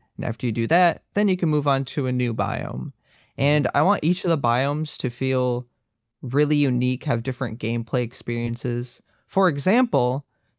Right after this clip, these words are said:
the first biome in the game, Friendly Fields, you, it's, like, farming based. You plant a lot of crops. Once you've planted your crop, you feed it to your jelly, and your, the jellies will attack the corruption. And then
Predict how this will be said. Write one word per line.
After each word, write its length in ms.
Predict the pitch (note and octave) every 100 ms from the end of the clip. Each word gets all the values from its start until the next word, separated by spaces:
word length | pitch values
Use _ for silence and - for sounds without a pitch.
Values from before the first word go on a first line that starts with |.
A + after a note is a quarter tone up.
| -
the 80 | C3+
first 340 | F3+ G3 -
biome 340 | B2+ B2+ B2+
in 60 | B2
the 80 | A#2
game, 360 | A#2 B2 B2
Friendly 320 | A#2+ C3+ A#2+ B2+
Fields, 720 | - E3+ F3+ F3+ F3+ - - _ _ _ -
you, 540 | B2 B2 A#2+ A#2+ B2 _ _
it's, 160 | - -
like, 180 | D#3+ -
farming 500 | - F#3+ F3+ E3+ D3
based. 560 | C#3+ C#3+ D3 - - _
You 120 | B2+
plant 300 | - C#3+ C3+
a 60 | -
lot 140 | B2
of 80 | A#2+
crops. 640 | - E3+ E3 D#3+ - - - _ _ _ _ _ _ _
Once 280 | - C#3 C3+
you've 140 | C3+
planted 360 | - C#3 C3 B2
your 80 | A2
crop, 440 | - E3 D#3 D#3+ -
you 140 | B2+
feed 300 | - - C3
it 120 | -
to 120 | -
your 160 | B2 A2+
jelly, 560 | A2+ D#3 F3+ G3+ A3+ G#3
and 120 | - B2+
your, 120 | A#2+
the 220 | A#2+ A2+
jellies 500 | A#2 B2+ C#3 C#3 -
will 280 | A#2+ A#2 -
attack 460 | A#2 - C#3+ C3 -
the 100 | A2+
corruption. 720 | - C3 D3+ - F3+ F3+ G3+ - _ _ _ _ _
And 160 | - B2
then 320 | A#2+ A#2+ A#2+